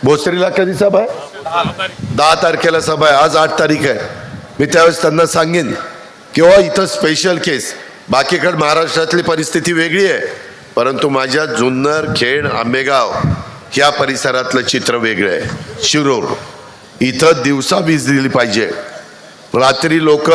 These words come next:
दारं धरायला घाबरतात, बिबट्या कधी कोणावर हल्ला करेल सांगता येत नाही. शेवटी माणसाचा जीव महत्त्वाचा आहे, त्याच्याकरता जे पिंजरे लागतील,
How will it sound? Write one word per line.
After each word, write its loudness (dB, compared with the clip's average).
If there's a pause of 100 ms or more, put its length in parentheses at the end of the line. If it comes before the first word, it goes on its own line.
(640)
दारं 4
धरायला 2
घाबरतात, 2 (540)
बिबट्या 0
कधी 0
कोणावर 0
हल्ला 0
करेल 0
सांगता -2
येत -4
नाही. 0 (640)
शेवटी 0
माणसाचा 0
जीव 0
महत्त्वाचा 2
आहे, 2 (680)
त्याच्याकरता 2
जे 0 (340)
पिंजरे 0
लागतील, 0